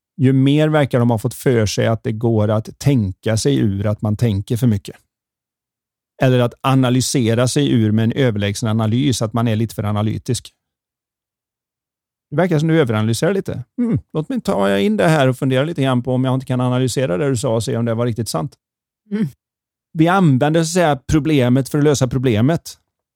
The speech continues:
Speaker 1: Och då blir det som jag brukar säga, det är som att gå in i duschen för att torka av sig. Man tror att man ska bli torrare för man tror det är en avtorkningsmaskin. Man blir bara blötare ju mer man försöker.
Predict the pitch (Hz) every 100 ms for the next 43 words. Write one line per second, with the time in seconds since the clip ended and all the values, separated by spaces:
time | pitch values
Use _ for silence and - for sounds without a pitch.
0 | _ 165 143 143 139 - 131 127 120 117
1 | 117 113 110 107 107 107 107 117 101 117
2 | 107 110 107 107 101 101 92 101 95 98
3 | 104 101 98 90 127 123 110 104 - 135
4 | 139 131 127 120 139 107 98 117 107 -
5 | 123 127 117 117 107 104 - 104 110 143
6 | 127 113 131 160 131 117 123 113 113 117
7 | 110 107 107 120 98 151